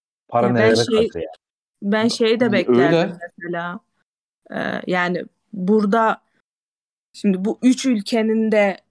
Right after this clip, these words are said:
Speaker 2: e, insanların yaşam hakkına, e, o veya bu sebepten hiçbir saygıları olmamasını geçiyorum. O zaten en temel, e, problemleri.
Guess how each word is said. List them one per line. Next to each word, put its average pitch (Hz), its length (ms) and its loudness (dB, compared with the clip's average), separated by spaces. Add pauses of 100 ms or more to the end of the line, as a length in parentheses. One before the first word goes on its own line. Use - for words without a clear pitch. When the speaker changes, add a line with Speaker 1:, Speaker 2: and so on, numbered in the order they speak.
Speaker 2:
e, 185 360 -4
insanların 226 720 0
yaşam 214 460 0
hakkına, 208 680 -4 (300)
e, - 100 -8
o 220 260 2
veya 214 360 2
bu 190 80 -12
sebepten 208 560 -8
hiçbir 208 340 -10
saygıları 202 720 -2
olmamasını 202 1000 -2
geçiyorum. 214 720 0 (360)
O 196 240 4 (120)
zaten 202 300 4
en 196 220 4
temel, 190 480 0
e, 170 640 -6 (720)
problemleri. 180 920 0